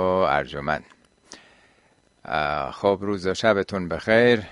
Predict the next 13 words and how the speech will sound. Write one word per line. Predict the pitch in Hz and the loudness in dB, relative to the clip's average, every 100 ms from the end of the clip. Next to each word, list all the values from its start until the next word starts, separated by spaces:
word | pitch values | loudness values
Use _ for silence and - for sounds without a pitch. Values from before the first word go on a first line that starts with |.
| - _ _ - | -18 _ _ 0
برنامه | 95 95 98 117 135 123 117 110 | 2 4 2 2 4 6 6 6
امروز | 98 92 104 113 | 2 -2 -2 -4
رو | 98 107 101 101 98 98 - _ _ _ - | 0 2 4 4 2 -2 -12 _ _ _ 0
تحت | 104 90 104 | 2 2 2
عنوان، | 90 85 82 85 98 95 | 0 0 0 2 2 2
اه، | 95 92 92 - _ _ _ _ _ 80 78 76 76 73 69 65 - - _ | 0 0 -2 -10 _ _ _ _ _ -4 -2 -2 -4 -4 -6 -10 -14 -20 _
در | 82 80 | -4 -2
واقع، | 76 73 87 87 85 67 _ _ _ - _ | -2 -2 0 0 -2 -6 _ _ _ -20 _
آیا | - 87 90 90 92 87 85 - - - _ | -2 0 0 0 2 2 0 -4 -16 -20 _
قرآن | 87 80 - 92 90 76 - _ _ _ 82 | -2 -2 0 -2 -2 -8 -18 _ _ _ -8
ضد | 92 85 90 | -6 -4 -4
علمی | 80 80 87 107 | -4 -4 -4 -2
است، | 107 - | -2 -6